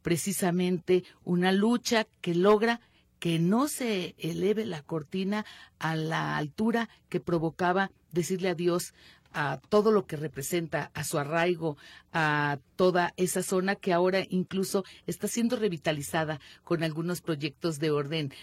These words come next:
muy local, muy turísticos. Eh, ¿qué, qué dirías tú a manera de conclusión, después de que lo viviste muy de cerca, un poquito a la distancia, eh, cuando dicen, "Es que fue la buena voluntad del gobierno federal"?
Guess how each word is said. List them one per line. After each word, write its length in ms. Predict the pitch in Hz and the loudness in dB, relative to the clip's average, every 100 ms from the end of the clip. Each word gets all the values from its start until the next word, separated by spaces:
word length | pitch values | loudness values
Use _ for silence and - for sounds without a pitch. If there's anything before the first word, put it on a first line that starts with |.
| - | -6
muy 220 | 170 190 | 0 2
local, 380 | 180 175 156 165 | 2 2 2 0
muy 180 | 160 147 | 0 -4
turísticos. 760 | 156 139 135 - 131 143 - - - | -4 -6 -6 -10 -10 -10 -10 -14 -10
Eh, 240 | - 370 - - | 2 2 2 0
¿qué, 160 | 339 | 0
qué 160 | 339 349 | 0 4
dirías 400 | 359 285 247 - | 6 6 2 -2
tú 220 | 190 143 - - - | -2 -4 -6 -20 -6
a 100 | 185 | 0
manera 640 | 196 196 202 226 233 262 - | 2 4 4 2 2 -2 -4
de 840 | 165 170 175 165 160 156 151 147 135 _ _ _ | 0 4 6 4 2 2 0 -2 -4 _ _ _
conclusión, 840 | - 214 180 180 180 - 190 165 143 - - _ | 2 2 2 -2 -4 2 2 2 -2 -12 -20 _
después 360 | 180 185 - 214 | 0 2 4 4
de 120 | 277 | 2
que 100 | 359 | -4
lo 80 | 277 | -2
viviste 460 | 190 185 202 - 190 | -2 -2 -2 0 0
muy 160 | 196 | 0
de 140 | 190 190 | -2 0
cerca, 500 | 196 180 - 175 156 - | 2 2 2 -4 -6 -14
un 140 | - 196 | -8 -6
poquito 400 | 240 - 220 220 | -4 -6 -2 -2
a 20 | |
la 140 | 202 | -2
distancia, 720 | 180 165 - 170 170 - 151 143 - - - | -2 -6 -2 0 0 -4 -8 -10 -18 -20 -16
eh, 80 | 147 | -4
cuando 320 | 170 165 160 | -2 0 -2
dicen, 440 | 165 180 190 165 - | -2 -2 -2 -4 -2
"Es 160 | 220 | -2
que 220 | - 269 - | -2 -8 -8
fue 220 | - 208 | -4 0
la 120 | 208 | 0
buena 260 | 202 196 202 | 0 -2 -2
voluntad 340 | 185 170 170 | -4 -6 -4
del 120 | 180 170 | -4 -2
gobierno 340 | 180 175 180 | 0 0 -2
federal"? 400 | 180 156 165 185 | -6 -2 -2 -2